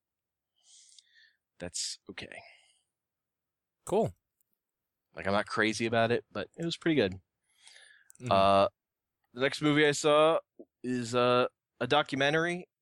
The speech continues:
Speaker 1: The Best of Enemies, which is about, um, like, these,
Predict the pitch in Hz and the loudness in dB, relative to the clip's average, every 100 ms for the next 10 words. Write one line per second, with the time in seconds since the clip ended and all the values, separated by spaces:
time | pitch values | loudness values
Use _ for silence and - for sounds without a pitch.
0 | _ - - 139 - 127 117 117 147 180 | _ -14 -2 -2 0 -2 0 0 2 2
1 | 208 233 - - _ _ _ _ _ _ | 2 -2 -10 -12 _ _ _ _ _ _
2 | _ _ _ _ _ _ _ _ _ _ | _ _ _ _ _ _ _ _ _ _
3 | _ _ _ _ _ _ _ _ 117 120 | _ _ _ _ _ _ _ _ -12 -8
4 | 120 107 98 - - 101 - _ _ 110 | -6 -6 -8 -10 -10 -10 -14 _ _ -2
5 | 107 107 - _ _ 101 101 98 95 87 | 2 2 -2 _ _ -2 0 -2 -4 -8
6 | - - - _ _ _ _ _ _ _ | -14 -20 -20 _ _ _ _ _ _ _
7 | _ _ _ _ _ _ _ _ _ _ | _ _ _ _ _ _ _ _ _ _
8 | - - - _ - 101 95 - 107 107 | -20 -20 -20 _ -6 -6 -6 -8 -6 -4
9 | 107 101 - - | -4 -4 -6 -8